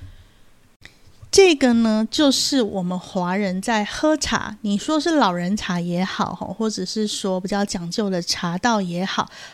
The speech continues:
喝茶的方式。那我在电影里面看到了什么场景？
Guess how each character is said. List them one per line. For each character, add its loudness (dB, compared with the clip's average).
喝 0
茶 -2
的 -6
方 -4
式。 2
那 4
我 4
在 2
电 2
影 6
里 -6
面 2
看 2
到 0
了 -2
什 -4
么 -4
场 -2
景？ -4